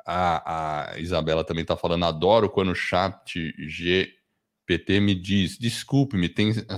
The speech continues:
razão, enganei-me, sinto muito.'" <laughs> Você sabe que eu fiz o seguinte, eu vi uma piada, assim,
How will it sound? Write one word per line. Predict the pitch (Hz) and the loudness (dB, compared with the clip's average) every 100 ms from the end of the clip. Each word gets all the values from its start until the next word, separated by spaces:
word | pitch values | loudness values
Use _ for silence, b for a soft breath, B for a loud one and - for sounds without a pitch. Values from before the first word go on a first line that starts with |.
| - | -10
razão, | - 117 104 98 95 90 | -2 2 2 4 4 4
enganei-me, | 101 104 113 98 101 98 80 76 | 4 6 6 6 4 4 0 -4
sinto | - 104 107 107 | -2 -2 0 0
muito.'" | 92 95 113 110 - 80 78 - | 0 4 4 4 0 -6 -6 -8
<laughs> | - 117 110 135 123 135 135 143 143 151 151 - - - - - | 0 2 4 4 4 4 4 4 4 4 0 -2 -12 -10 -10 0
Você | |
sabe | 135 233 240 | 4 6 6
que | 165 | 4
eu | |
fiz | - 123 | 4 2
o | 117 | 0
seguinte, | 104 113 127 117 | 2 2 4 2
eu | |
vi | 113 | 2
uma | 156 160 | 0 -2
piada, | - 92 95 101 85 | 0 2 2 2 -2
assim, | - - 107 98 80 | -4 -2 0 0 -2